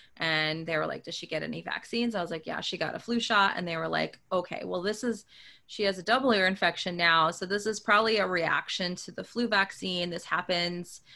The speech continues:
Um, here's some antibiotics. She'll be okay." Um, and then after that,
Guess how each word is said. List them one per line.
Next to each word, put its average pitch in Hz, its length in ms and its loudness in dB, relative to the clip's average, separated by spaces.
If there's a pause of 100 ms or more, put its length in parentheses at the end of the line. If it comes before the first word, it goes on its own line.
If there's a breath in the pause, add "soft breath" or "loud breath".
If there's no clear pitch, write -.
(280 loud breath)
Um, 170 200 0
here's 185 260 0
some 190 120 -2
antibiotics. 180 1300 2
She'll 165 220 -4
be 196 180 0
okay." 175 720 0 (400 soft breath)
Um, 170 560 2 (320)
and 196 180 -2
then 185 380 0
after 180 380 -2
that, 185 460 6